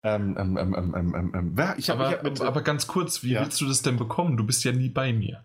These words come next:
Speaker 1: Ich hab im Übrigen, äh, d-, d-d-,
Speaker 2: Das
Speaker 1: komm,
Speaker 2: ignorierst du
Speaker 1: gehen wir
Speaker 2: voll.
Speaker 1: doch direkt, gehen wir doch einfach direkt ins Private über, bevor ich weitermache mit etwas, was ich zuletzt gesehen hab.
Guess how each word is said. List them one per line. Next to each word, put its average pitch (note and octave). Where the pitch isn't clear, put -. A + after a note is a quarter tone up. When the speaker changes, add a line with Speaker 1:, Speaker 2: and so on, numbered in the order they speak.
Speaker 1:
Ich C3
hab F3+
im C#3+
Übrigen, C3
äh, G2
d-, G2
d-d-, -
Speaker 2:
Das -
Speaker 1:
komm, A#2
Speaker 2:
ignorierst D3
du C#3
Speaker 1:
gehen C#3+
wir C#3
Speaker 2:
voll. C3+
Speaker 1:
doch -
direkt, -
gehen A3+
wir D4
doch F#3
einfach F#3+
direkt E3+
ins E3+
Private A#2+
über, E2+
bevor A#2
ich A2
weitermache A#2
mit A2
etwas, G2+
was G#2
ich F#2+
zuletzt -
gesehen F2
hab. -